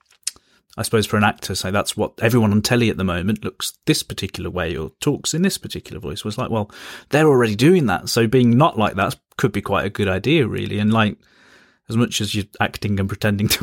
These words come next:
be other people, at some degree you should run towards what you are and what you're interested in, because that's, that's you, innit, I suppose.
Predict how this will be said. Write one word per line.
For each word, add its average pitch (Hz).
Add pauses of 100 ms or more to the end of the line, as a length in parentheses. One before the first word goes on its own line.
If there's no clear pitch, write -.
(120)
be 180
other 139
people, 104
at 104
some 165
degree 117
you 104
should 113
run 117
towards 104
what 104
you 101
are 113
and 98
what 92
you're 104
interested 131
in, -
because 98
that's, - (580)
that's -
you, 123
innit, 113
I -
suppose. -